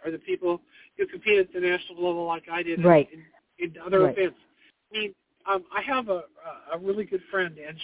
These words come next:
Speaker 1: she was riding a series, and she wanted the guy to be a steer wrestler, and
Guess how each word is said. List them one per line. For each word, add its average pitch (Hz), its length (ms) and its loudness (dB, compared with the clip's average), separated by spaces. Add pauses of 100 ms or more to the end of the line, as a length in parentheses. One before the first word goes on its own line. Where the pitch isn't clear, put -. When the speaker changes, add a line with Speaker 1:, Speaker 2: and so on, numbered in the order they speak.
Speaker 1:
she 180 120 -8
was 175 160 -10
riding 175 280 0
a 170 60 -14 (100)
series, 165 280 -4 (480)
and 185 180 2
she 190 100 2
wanted 190 260 2
the 190 60 -4
guy 175 160 0
to 175 80 6
be 151 140 -8
a 147 40 -6 (140)
steer 233 200 -4
wrestler, 123 440 -6
and - 80 -20